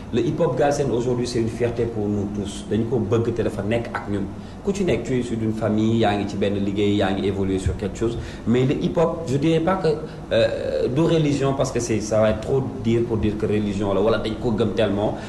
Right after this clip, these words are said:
mais c'est quelque chose qu'on aime. Fii, rappeur boo gis Sénégal muy rap,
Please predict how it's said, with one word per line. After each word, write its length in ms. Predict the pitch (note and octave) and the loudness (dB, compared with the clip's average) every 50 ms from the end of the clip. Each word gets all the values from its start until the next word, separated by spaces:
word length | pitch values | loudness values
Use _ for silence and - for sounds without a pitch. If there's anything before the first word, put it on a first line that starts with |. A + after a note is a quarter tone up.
| - - | -8 -4
mais 80 | G#2+ | -4
c'est 120 | A2 - C3 | -4 -2 -2
quelque 200 | - D3 C#3 - | -2 -2 -2 0
chose 160 | D3+ C3+ C3+ | -2 -2 -2
qu'on 240 | - A#2+ G#2+ G#2 G#2 | 0 0 2 2 2
aime. 160 | G#2 F#2+ F#2 - - - - - - - - - | 2 2 0 -2 -4 -8 -10 -12 -14 -14 -12 -6
Fii, 220 | - C3 B2 A2+ G#2+ | -2 0 0 2 2
rappeur 300 | C#3 D#3 D3+ D3 C3+ A2 | 2 0 2 2 0 0
boo 320 | G#2 G#2+ B2+ D#3+ E3+ D#3 | 0 0 2 2 2 2
gis 60 | - - | 2 0
Sénégal 420 | - D3 A#2+ A#2 A2+ A2+ G#2 G2 G2 G2+ | -2 -2 0 0 0 0 0 0 0 0
muy 80 | G2+ | 0
rap, 180 | G#2 G2+ G2 | 0 -2 -2